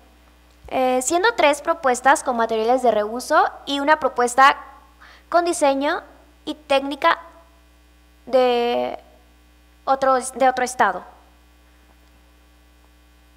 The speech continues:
Dentro del reuso de materiales se encuentran los siguientes. La mezclilla.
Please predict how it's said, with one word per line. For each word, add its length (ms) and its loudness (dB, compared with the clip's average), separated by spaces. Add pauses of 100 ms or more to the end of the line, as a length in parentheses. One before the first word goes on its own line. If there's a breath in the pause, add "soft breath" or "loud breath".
(120)
Dentro 320 0
del 100 2
reuso 340 0
de 60 2
materiales 560 2
se 80 -2
encuentran 420 0
los 140 -4
siguientes. 680 -10 (2250)
La 100 4
mezclilla. 600 -4